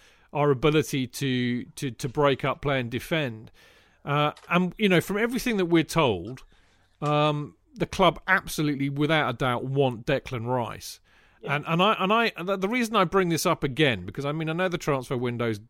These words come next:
Speaker 1: gone, you know, dead and buried, but it, it's coming back pretty soon because of the weird timing of the season.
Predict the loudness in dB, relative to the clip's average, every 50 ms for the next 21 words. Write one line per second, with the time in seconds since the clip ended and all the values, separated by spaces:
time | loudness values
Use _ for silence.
0 | _ -20 _ -4 -2 -2 -2 -2 -4 -8 -6 -6 -6 -6 -6 -6 -8 -10 -6 -4
1 | -4 -2 -2 -4 -4 -2 0 0 2 0 -2 -4 -4 -4 -4 -4 -2 0 0 0
2 | 0 0 -4 -4 -4 -4 -4 -2 -2 -2 0 2 2 2 2 0 -4 -2 -2 -2
3 | -2 -2 -4 0 0 0 0 0 -4 -8 -6 -4 -4 -4 -4 -4 -6 -2 0 2
4 | 4 4 2 2 -2 -8 _ _ -20 -20 _ _ _ -20 _ -4 -2 0 0 0
5 | -2 -4 -6 -6 -6 -6 -6 0 2 2 4 4 2 -2 -4 -10